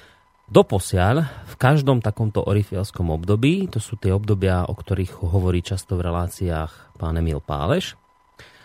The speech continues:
doposiaľ v každom takomto orifielskom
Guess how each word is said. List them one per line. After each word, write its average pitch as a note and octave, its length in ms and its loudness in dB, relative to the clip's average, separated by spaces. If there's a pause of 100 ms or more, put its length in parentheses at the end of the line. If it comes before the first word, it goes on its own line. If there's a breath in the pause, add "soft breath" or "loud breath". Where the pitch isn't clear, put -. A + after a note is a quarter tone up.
(140 loud breath)
doposiaľ D3+ 560 -4
v - 80 -14
každom E3+ 400 0
takomto C#3 400 0
orifielskom A2 720 0